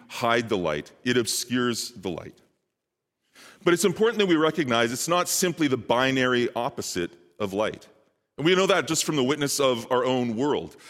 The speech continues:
Uh, we may, as a young child, think, "Oh, well,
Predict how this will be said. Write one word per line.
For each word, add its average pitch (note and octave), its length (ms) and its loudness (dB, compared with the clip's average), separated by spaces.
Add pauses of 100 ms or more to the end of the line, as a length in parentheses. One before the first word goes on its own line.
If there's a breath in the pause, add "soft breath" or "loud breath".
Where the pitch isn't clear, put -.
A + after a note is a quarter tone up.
(400 loud breath)
Uh, A2+ 260 4
we C#3+ 140 2
may, D#3+ 220 6
as C#3+ 140 2
a C#3+ 40 2
young B2+ 200 2
child, B2+ 440 2
think, A#2 240 0
"Oh, C3 180 4
well, G2+ 360 2